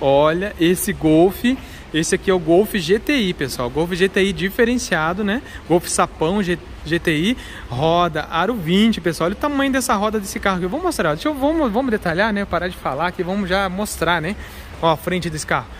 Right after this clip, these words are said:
Ó a frente aqui também com os faróis que foram trocados, né? Há pouco tempo, tá bem, tá bem bonito aqui, ó, tá vendo? Bem legal o farol. O motorzão, pra quem conhece aí, ó, não é aquele motor normal Volkswagen, né? Acho que até um motor aí importado, se eu não me engano.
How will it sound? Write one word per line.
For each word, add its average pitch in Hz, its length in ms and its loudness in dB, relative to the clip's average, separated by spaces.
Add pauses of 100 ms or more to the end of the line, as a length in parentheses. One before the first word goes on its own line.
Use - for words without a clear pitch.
(240)
Ó 160 60 0
a 156 40 2
frente 185 240 2
aqui 208 100 -2
também 180 240 0
com - 80 -4
os 170 80 -4
faróis 160 380 0
que - 40 -14
foram 160 160 -2
trocados, 226 520 0
né? 196 100 0
Há 185 60 -2
pouco 170 260 -2
tempo, 175 260 0
tá 185 140 0
bem, 180 280 0 (380)
tá 151 80 0
bem 180 160 2
bonito 196 360 2
aqui, 175 140 -2
ó, 202 60 2
tá 135 140 -4
vendo? 202 260 -4 (320)
Bem 151 200 0
legal 160 320 2
o - 20 -2
farol. 160 420 2 (320)
O 175 40 -2
motorzão, 196 560 4
pra 190 100 0
quem 247 180 0
conhece 196 520 0
aí, 160 120 0
ó, 143 60 -4
não 202 220 -4
é 202 100 0
aquele 208 220 -4
motor 175 280 -4
normal 160 400 -2
Volkswagen, 156 600 -2
né? 190 120 -4
Acho 185 120 -4
que 175 80 -4
até 175 120 -6
um 185 60 -4
motor 180 380 -4
aí 180 280 0
importado, 160 540 -2
se - 80 -8
eu - 20 -4
não 156 60 -4
me 151 100 -4
engano. 160 240 -2